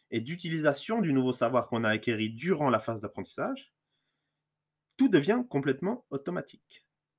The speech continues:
Je ne sais plus que je sais parce que je le fais de manière automatique.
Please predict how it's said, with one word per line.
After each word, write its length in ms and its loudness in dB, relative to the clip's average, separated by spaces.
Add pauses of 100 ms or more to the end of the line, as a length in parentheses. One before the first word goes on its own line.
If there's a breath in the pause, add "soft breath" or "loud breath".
(640)
Je 140 0
ne 80 0
sais 180 0
plus 280 -2
que 60 -6
je 120 0
sais 240 -6
parce 200 -14
que 100 -6
je 100 -4
le 60 0
fais 180 -4
de 60 -8
manière 300 -4
automatique. 680 -12